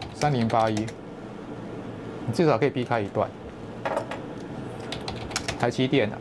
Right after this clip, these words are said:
刚好最高点在当天出现，刚好可以避开一段。环球晶啊，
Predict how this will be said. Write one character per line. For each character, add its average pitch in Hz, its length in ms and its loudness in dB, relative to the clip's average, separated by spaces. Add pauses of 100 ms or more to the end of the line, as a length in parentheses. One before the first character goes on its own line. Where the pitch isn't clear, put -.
(180)
刚 139 140 6
好 110 60 6
最 120 120 4
高 104 220 4
点 107 160 -2 (340)
在 131 120 0
当 117 180 2
天 113 140 2
出 104 160 2
现， 92 200 0 (220)
刚 127 120 4
好 101 40 0
可 110 60 4
以 - 20 2
避 98 140 0
开 95 160 2
一 90 80 0
段。 - 200 -2 (3000)
环 123 100 4
球 117 220 2
晶 113 220 2
啊， 101 120 2